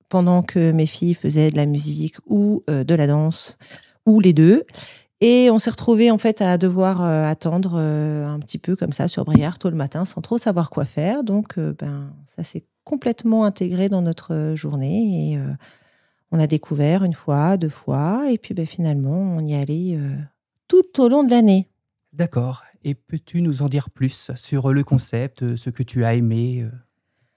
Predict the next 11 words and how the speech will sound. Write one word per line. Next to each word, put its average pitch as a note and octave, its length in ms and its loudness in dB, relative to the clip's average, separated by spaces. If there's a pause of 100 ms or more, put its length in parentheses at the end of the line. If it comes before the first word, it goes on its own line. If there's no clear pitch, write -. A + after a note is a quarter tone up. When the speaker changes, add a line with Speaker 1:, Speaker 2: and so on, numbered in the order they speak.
(120)
Speaker 1:
Alors, F3 240 8
le B3 100 10
concept, B3+ 600 2 (100)
c'est, A3 640 2
euh, D#3+ 480 2
de F3 140 -2
faire G#3 240 2
venir G3+ 720 4
des G#3+ 320 2
œuvres G3 260 6
d'art, F3 420 4